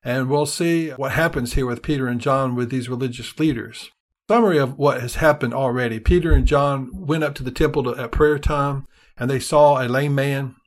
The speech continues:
And when they saw this lame man, they had compassion on him. They said to the lame man, "Silver and gold we do not have, but such as we have we give unto you. In the name of Jesus Christ of Nazareth, rise up and walk."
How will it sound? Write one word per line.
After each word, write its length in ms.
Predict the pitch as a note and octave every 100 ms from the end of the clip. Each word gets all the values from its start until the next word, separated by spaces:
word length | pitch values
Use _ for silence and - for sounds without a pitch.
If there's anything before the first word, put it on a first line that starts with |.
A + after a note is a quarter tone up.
| -
And 240 | B2 B2+
when 100 | C3
they 80 | B2+
saw 220 | A#2+ G3
this 200 | F#3 -
lame 260 | C#3+ C#3+ C#3+
man, 180 | C#3+ C#3
they 80 |
had 180 | B2+ C3
compassion 540 | B2+ A#2 D3+ D3 - C3+
on 180 | B2+
him. 220 | B2+ B2 - _ _ _ _ -
They 120 | C3
said 260 | B2+ E3 D3
to 80 |
the 80 | D3
lame 280 | C3+ C3+ C3
man, 300 | C3 B2+ B2+
"Silver 340 | B2 D#3+ D3+
and 120 | C#3+ C3
gold 420 | C3+ C3 C3 B2+
we 140 | C#3
do 100 | C3
not 220 | B2+ C3 B2+
have, 320 | C3+ C#3 B2
but 260 | B2+ B2+
such 240 | - D#3+ D3+
as 140 | C3+
we 80 | C#3
have 320 | A#2+ C3+ C3
we 80 | B2+
give 260 | A#2 C#3 C3+
unto 220 | C3 B2
you. 240 | B2+ C3
In 60 | A#2+
the 80 | A#2+
name 220 | C#3+ C3+
of 120 | B2
Jesus 400 | A#2 C3+ C#3 C#3
Christ 320 | - C3+ B2+
of 80 | A#2+
Nazareth, 480 | A#2+ B2+ A#2+ A#2 -
rise 340 | B2 B2+ A#2+
up 140 | B2+ A#2+
and 160 | A2
walk." 340 | A2+ C3+ G#2+